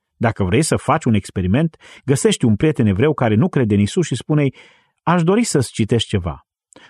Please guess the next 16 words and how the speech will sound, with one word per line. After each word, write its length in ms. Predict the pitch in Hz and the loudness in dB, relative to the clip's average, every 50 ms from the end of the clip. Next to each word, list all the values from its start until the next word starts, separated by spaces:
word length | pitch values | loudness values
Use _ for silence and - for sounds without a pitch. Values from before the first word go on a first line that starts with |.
| _ _ | _ _
Nu-i 180 | - 180 214 202 | 0 2 2 2
spune 300 | - - - 123 120 110 | 2 0 0 2 2 2
ce 140 | - - 104 | 0 -2 -4
citești, 540 | - - 98 - 113 127 156 - - - - | -4 -4 -2 0 0 0 0 -2 -6 -12 -4
doar 260 | 104 104 156 196 190 | 0 2 2 2 2
citește 420 | - - 123 - 156 151 - - | 0 -2 0 0 0 0 0 0
Isaia 280 | 113 104 - - 135 127 | 0 0 0 0 0 0
cincizeci 360 | 120 - - 120 113 110 101 | 0 0 0 0 0 0 -2
și 80 | 95 101 | -2 -2
trei 160 | - 143 151 | 0 0 0
și 140 | 135 - 120 | 0 -2 -4
spune, 300 | - - 139 139 131 113 - - - - - _ | -4 -2 0 0 0 -2 -4 -8 -18 -20 -16 _
„Despre 320 | - 180 196 - - - 196 | -2 0 0 0 0 0 0
cine 260 | - - - 247 180 | 0 0 0 2 2
vorbește 440 | 117 113 104 90 92 90 - - 85 | 2 2 2 2 0 -2 -4 -6 -8
aici?” 280 | 78 71 - - - | -8 -10 -12 -18 -20